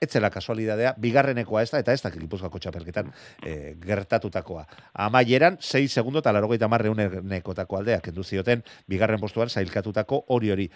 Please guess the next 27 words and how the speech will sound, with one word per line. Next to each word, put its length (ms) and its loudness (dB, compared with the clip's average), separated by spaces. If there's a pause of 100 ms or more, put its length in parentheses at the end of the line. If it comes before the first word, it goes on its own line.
(200)
Hondarribiak 720 4
ere 100 2
maila 260 2
polita 300 2
eman 160 -2
zuen, 320 -6
hamar 320 0
segundo 380 -4
eta 320 -2
laurogeita 540 0
laura 260 -2 (280)
geratuz, 460 6
eta 180 2
donostiarrakoei 1200 2
etxean 520 2
egindako 360 0
estropadan 440 2
ez 80 2
zitzaizkien 460 -2
gauzak 360 0 (320)
nahi 180 4
bezain 240 2
txukun 300 2
atera, 420 4
hamabi 380 0
berrogeita 500 0
zortzira 500 0